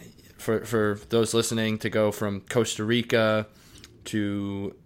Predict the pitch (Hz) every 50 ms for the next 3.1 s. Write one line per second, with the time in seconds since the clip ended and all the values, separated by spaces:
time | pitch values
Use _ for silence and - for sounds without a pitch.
0 | _ _ - - - - - - - - - 104 110 110 104 104 110 104 101 98
1 | 101 - - - 107 104 110 113 113 113 113 113 - - 113 110 107 104 113 113
2 | - - - 117 107 101 101 98 101 101 101 - - 98 92 104 104 104 104 104
3 | 104 107